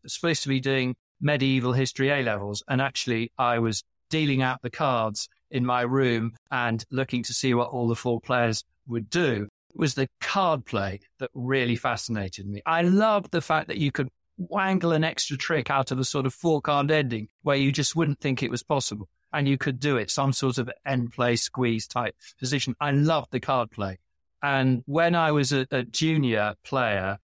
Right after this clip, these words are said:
I was known for being a, a very good card player and defender and a very wild bidder. And then I moved to the open game,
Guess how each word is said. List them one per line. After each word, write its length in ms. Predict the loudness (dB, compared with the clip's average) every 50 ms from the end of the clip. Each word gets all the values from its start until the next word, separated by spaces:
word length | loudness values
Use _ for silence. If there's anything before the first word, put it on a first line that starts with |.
| _ _
I 140 | 0 0 2
was 240 | 2 0 0 -2 -8 _ _ _ -14 -4
known 460 | 0 2 4 4 4 4 4 2 2
for 160 | 2 0 -2
being 280 | 0 0 0 2 2 2
a, 120 | 0 0 0
a 140 | 0 0
very 320 | 2 2 2 2 4 2 2
good 280 | 2 0 0 0 -4
card 400 | -6 -2 0 2 2 2 0 -4
player 360 | -4 -2 0 0 0 0 -2 -2
and 140 | -4 -6 -4
defender 640 | -4 -6 -2 0 0 2 2 2 2 2 0 0 -2 -6 _ -12 -6
and 160 | -4 -2 -2
a 60 | -2
very 300 | 0 0 2 2 2 2
wild 540 | 2 2 2 2 2 2 2 2 0 -2 -2
bidder. 380 | 0 0 0 2 2 0 0 -2 -6 _ _ _ _ _ _ _ _ _ _ _ _
And 140 | -2 0 2
then 160 | 2 2 2
I 100 | 2 2
moved 360 | 2 2 4 2 2 2 0
to 100 | -4 -2
the 180 | -2 -2 -2 0 0
open 460 | 0 0 0 0 0 -2 0 0 0
game, 380 | 0 0 0 0 -2 -4 -6